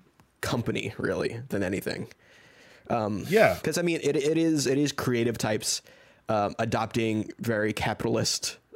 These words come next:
Speaker 1: um, uh, I guess, hierarchies and, um, uh, payment models and stuff, which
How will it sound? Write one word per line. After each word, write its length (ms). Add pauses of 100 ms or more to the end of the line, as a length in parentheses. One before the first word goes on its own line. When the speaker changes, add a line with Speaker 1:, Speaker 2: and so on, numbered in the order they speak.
Speaker 1:
um, 500 (880)
uh, 260 (1120)
I 80
guess, 400
hierarchies 680 (120)
and, 500 (640)
um, 580 (1300)
uh, 360 (100)
payment 460 (120)
models 560
and 120
stuff, 440
which 440